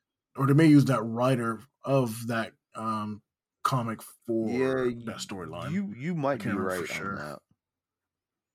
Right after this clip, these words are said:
Speaker 2: I'd, I'd have to look it up. I don't know right off the top of my head. Um, so yeah, uh,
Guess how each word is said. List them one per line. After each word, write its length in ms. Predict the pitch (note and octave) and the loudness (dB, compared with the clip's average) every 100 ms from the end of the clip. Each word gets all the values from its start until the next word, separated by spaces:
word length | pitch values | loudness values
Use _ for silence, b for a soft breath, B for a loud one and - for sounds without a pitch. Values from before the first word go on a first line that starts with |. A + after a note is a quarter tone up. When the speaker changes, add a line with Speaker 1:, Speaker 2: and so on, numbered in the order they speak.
| - _ _ _ _ _ _ _ _ _ _ _ _ _ _ | -20 _ _ _ _ _ _ _ _ _ _ _ _ _ _
Speaker 2:
I'd, 200 | F#2 F#2+ - | -6 -6 -4
I'd 160 | G#2 F#2 | -6 -4
have 160 | F#2 | -6
to 100 | - | -8
look 220 | F2 E2+ | -10 -10
it 80 | F2+ | -8
up. 180 | F2+ - | -8 -6
I 140 | F2 F2 | -6 -6
don't 440 | E2 F2+ F#2 - | -8 -8 -8 -6
know 180 | F2 D#2+ | -10 -8
right 200 | D#2+ D#2+ | -6 -6
off 140 | D#2 | -8
the 100 | - | -12
top 220 | - D#2 - | -12 -12 -10
of 60 | |
my 160 | C#2 C2+ | -14 -12
head. 380 | - - C3 - _ _ _ _ _ _ _ _ _ _ _ _ _ _ _ _ _ _ _ _ _ _ _ _ _ _ _ _ _ _ _ _ _ _ _ _ _ _ _ _ | -14 -16 -18 -20 _ _ _ _ _ _ _ _ _ _ _ _ _ _ _ _ _ _ _ _ _ _ _ _ _ _ _ _ _ _ _ _ _ _ _ _ _ _ _ _
Um, 440 | D2 G1+ - - _ _ _ _ _ _ _ _ _ _ _ _ _ _ _ _ _ | -18 -16 -18 -20 _ _ _ _ _ _ _ _ _ _ _ _ _ _ _ _ _
so 180 | G#2 F#2 | -6 -2
yeah, 300 | F#2 G2+ D#2 - | 0 0 -2 -4
uh, 420 | F2+ F2 D#2 C#2+ | 0 0 0 -6